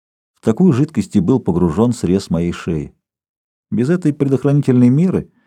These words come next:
я мог бы умереть вторично очень быстро после пробуждения, как умирали головы собак в наших первых опытах. Но, повторяю, в тот момент обо всем этом я не думал. Все было смутно,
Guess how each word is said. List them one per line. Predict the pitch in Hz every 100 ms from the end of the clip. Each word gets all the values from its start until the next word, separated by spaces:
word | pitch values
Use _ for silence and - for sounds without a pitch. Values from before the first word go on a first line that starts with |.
| _ _ _ _ _ _ _
я | 107 139
мог | 151
бы | 123
умереть | 135 135 143
вторично | - 127 147 156 127
очень | 120 156 196 - 147 120
быстро | 131 - 92
после | 101 90
пробуждения, | 92 95 92 87 160 147 117 110 _ _ _ _
как | 90 90
умирали | 98 101 107 92
головы | 87 95 90
собак | - 87 90 90
в |
наших | 87 80 -
первых | 90 80 -
опытах. | 80 73 - - _ _ _ _ _ _ _ -
Но, | 101 143
повторяю, | - - 131 143
в | -
тот | 135 147
момент | 110 101 80 78
обо | 78 87
всем | - 120 117
этом | 110
я | 98 104
не | 107
думал. | 85 90 80 69 - _ - _ _ _ _ _
Все | - -
было | 120 131
смутно, | - - 139 196 180 - 135